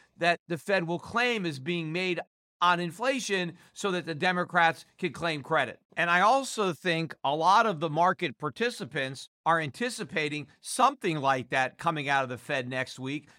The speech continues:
That's why instead of selling stocks into the Fed meeting, they are buying stocks into the Fed meeting.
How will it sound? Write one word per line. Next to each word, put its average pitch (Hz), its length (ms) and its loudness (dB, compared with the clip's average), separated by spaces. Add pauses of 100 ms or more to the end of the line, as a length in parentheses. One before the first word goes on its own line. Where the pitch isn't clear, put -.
(100)
That's 196 300 0
why 185 240 4
instead 151 380 -4
of 127 80 -6
selling 214 680 0
stocks 123 580 0
into 143 200 -8
the 123 120 -8
Fed 123 300 -6
meeting, 131 340 -8 (320)
they 180 140 0
are 175 120 4
buying 208 560 4
stocks 113 560 -2 (240)
into 147 180 -4
the 135 100 -4
Fed 131 280 -2
meeting. 127 340 -8